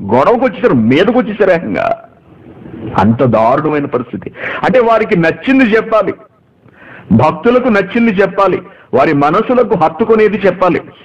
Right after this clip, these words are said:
ఆ సంఘం ఏ బోధన అనుసరిస్తుందో దానినే చెప్పాలి తప్పించి, దేవుడు ఏం చెబుతున్నాడో అది ఎట్టి పరిస్థితుల్లోనూ చెప్పకూడదన్నమాట.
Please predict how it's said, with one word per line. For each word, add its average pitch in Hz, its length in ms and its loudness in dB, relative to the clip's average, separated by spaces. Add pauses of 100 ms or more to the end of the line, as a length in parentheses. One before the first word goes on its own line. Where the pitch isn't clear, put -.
(280)
ఆ 143 240 0
సంఘం 190 340 0
ఏ 185 180 4
బోధన 196 500 2
అనుసరిస్తుందో 202 760 0 (280)
దానినే 214 840 2 (100)
చెప్పాలి 254 320 0
తప్పించి, 175 680 -2 (280)
దేవుడు 185 520 2
ఏం 269 180 2
చెబుతున్నాడో 254 360 2
అది 208 160 2
ఎట్టి 170 260 -2
పరిస్థితుల్లోనూ 180 600 0
చెప్పకూడదన్నమాట. 92 960 -2